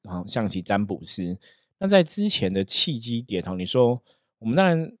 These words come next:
我曾经在这个占卜的过程中，的确萌生了说，如果我有能力可以帮助别人哦，那那个时候的确，我觉得真的是比较像，像我们自己真的从小就拜观世音菩萨嘛，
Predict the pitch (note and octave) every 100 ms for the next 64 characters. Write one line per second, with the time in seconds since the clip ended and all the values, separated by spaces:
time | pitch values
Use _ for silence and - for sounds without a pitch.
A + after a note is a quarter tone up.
0 | _ _ A#2 G#2 - A2+ C#3+ C#3+ C#3 C3+
1 | B2 A2+ G#2 G2 - B2+ B2 F#2+ F2+ A#2
2 | G2 F2+ F#2 G2 F#2 F#2+ B2 G#2+ G2 G2
3 | G2+ A#2 G#2 F#2+ - G2 G2 - _ G#2
4 | A2 G#2 G#2+ G2 F2 G2+ G#2 F#2+ G2+ G2+
5 | A2+ F2+ _ F2 F2 E2+ E2+ F2 D2+ _
6 | _ _ _ E3+ F3 D3+ A2+ A#2+ A2+ G#2
7 | G2+ - - G#2 - - _ A2+ G2+ D#3+
8 | G3 F#3+ G#3+ D#3+ D3 C#3+ C#3+ B2 G#2+ G#2
9 | A#2+ D#3 A2+ F#2+ F#2+ C3+ B2 G2+ A2 G2+
10 | - G2 G2+ F#2+ G2+ F#2+ G2 F#2+ G#2 G2
11 | F#2 E2+ - F2 C#2